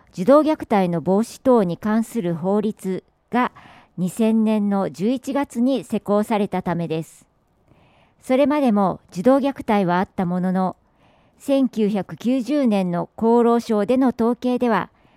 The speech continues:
全国で千件余りという状況でした。それが千九百九十四年に国連の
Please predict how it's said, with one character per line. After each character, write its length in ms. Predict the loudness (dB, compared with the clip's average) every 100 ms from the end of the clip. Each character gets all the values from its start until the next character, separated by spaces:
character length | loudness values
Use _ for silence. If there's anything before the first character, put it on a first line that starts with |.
| _ -4
全 240 | 0 2
国 240 | 0 -2 -4
で 140 | -4
千 280 | -2 -2 -2
件 260 | 0 0
余 340 | 2 2 0 -4
り 80 | -6
と 120 | -2
い 100 | 2
う 120 | 2 0
状 160 | 0
況 240 | 0 -2 0
で 140 | -2
し 60 | -4
た。 220 | -8 -10 _ _ _ _ _ _ _ _ _ _ _ _ _ _ _
そ 140 | _ -2
れ 120 | 0
が 280 | 0 -2 -4 -12
千 320 | -4 -2 -2
九 180 | 0 0
百 300 | 0 -4 -4
九 240 | -2 -2
十 240 | -2 -4
四 120 | -2 0
年 280 | 0 0
に 200 | -2 -4 -6 _ _ _
国 260 | -6 -2 0
連 260 | 2 2
の 220 | 2 0